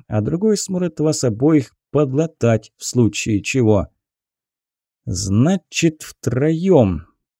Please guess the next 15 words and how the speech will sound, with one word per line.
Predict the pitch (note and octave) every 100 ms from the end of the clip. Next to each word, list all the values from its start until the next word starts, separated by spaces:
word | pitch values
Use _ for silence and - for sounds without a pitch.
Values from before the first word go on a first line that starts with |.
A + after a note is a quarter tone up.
| _
почти | A2+ - -
не | B2+ A2
раздумывая, | G#2 F#2+ G#2+ F3+ F#3 E3 C#3
кивнул | C#3+ C3+ C3+
я. | B2 G#2+ F2+ F2 _ _ -
«Как | A#2+ A2
минимум | A#2 E3+ D#3 A#2 A2
до | F#2 G#2
Демерворта, | G2+ A2+ D#3+ B2+ D#3 F3 A2 - F2+ - _ -
а | A#2+
там | D#3 A3+ G3+
уж | E3 -
как | F3+ E3+
судьба | - E3 D#3 E3 E3+
распорядится». | C3 - C#3+ D3+ A#2+ G#2 - -